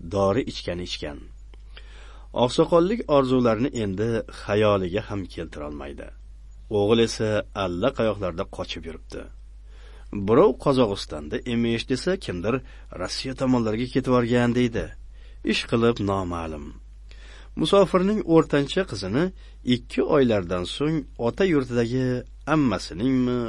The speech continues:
xolasiningmi, tutal-tutal g'alcharoq o'g'liga yeng ichida uzatib yubordilar. Kim bilib o'tiribdi? Qishloq joy, lozim-pozim kiyib yurar. Dam olish uyining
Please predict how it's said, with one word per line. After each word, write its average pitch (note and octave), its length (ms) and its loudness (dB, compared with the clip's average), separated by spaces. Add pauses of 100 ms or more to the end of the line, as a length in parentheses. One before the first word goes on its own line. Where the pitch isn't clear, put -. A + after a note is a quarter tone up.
xolasiningmi, B2+ 920 0 (800)
tutal-tutal - 920 2 (460)
g'alcharoq B2+ 720 4
o'g'liga C#3 500 4 (520)
yeng E3+ 300 2 (100)
ichida B2 380 -2 (160)
uzatib G#2+ 480 -2
yubordilar. D#2 600 -10 (1000)
Kim - 260 6
bilib F2 240 -2
o'tiribdi? D#3 500 0 (300)
Qishloq A2 480 -2
joy, F#2+ 340 -2 (460)
lozim-pozim A#2+ 1000 4 (320)
kiyib G2+ 380 -2
yurar. A2 340 2 (1400)
Dam C3+ 320 6
olish G3 320 4
uyining E3+ 340 4